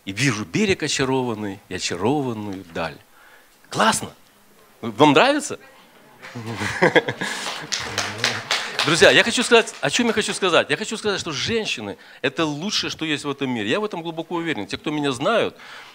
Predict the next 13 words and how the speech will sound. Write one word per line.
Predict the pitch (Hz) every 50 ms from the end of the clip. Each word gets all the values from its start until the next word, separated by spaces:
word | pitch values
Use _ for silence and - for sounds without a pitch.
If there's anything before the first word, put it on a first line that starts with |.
| - -
они | 107 120 147 165 175 180 175 160 131 - - - - _ -
знают, | 123 113 113 120 110 147 185 180 165 -
что | - 165 -
это, | - 151 - -
это | 151 156 - 160
образ | - 175 185 180 175 156 - 156
моего | 160 156 156 151
мышления. | 143 147 135 - - 135 117 98 95 92
Вы | 90 117
лучше | 139 139 139 151 202 196 - - 117 104
мужчин. | 95 92 - - - 78 76 - - _ _ _ _ _ _ _
Сто | _ - - - 156 156
процентов. | 156 151 139 - - 117 95 87 - 71 -